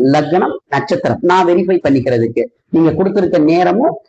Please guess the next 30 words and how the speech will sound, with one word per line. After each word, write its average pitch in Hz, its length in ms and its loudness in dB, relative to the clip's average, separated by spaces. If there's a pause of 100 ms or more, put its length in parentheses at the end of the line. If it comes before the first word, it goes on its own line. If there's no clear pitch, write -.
நீங்க 170 260 2
அதை 160 180 2
உங்க 165 180 4
ஜாதகத்துல 165 520 0
இருக்கிறதும் 196 300 -8
சரியா 185 380 0
இருக்கான்றதுக்கு 147 640 -2
செக் 160 260 -4
பண்ணிக்கிறதுக்கு 143 580 -2 (300)
எனக்கு 165 420 0
நீங்க 185 160 2
என்ன 160 160 2
பண்ணுங்க, 175 320 0
ராசி, 175 640 0
லக்னம், 143 460 0
நட்சத்திரம் 127 460 -4 (280)
இதெல்லாம் 160 800 0
இதுல 180 260 2
தெரியக்கூடிய 196 800 2
நம்பருக்கு 143 640 2
நீங்க 170 240 2
வந்து 180 340 2
WhatsApp-ல 175 600 0 (420)
மெசேஜ் 156 420 0
பண்ணுங்க. 208 300 2
ஒரே 170 260 4
ஒரு 185 360 2
கேள்வி 190 320 2
மட்டும் 165 400 0
கேளுங்க, 117 340 0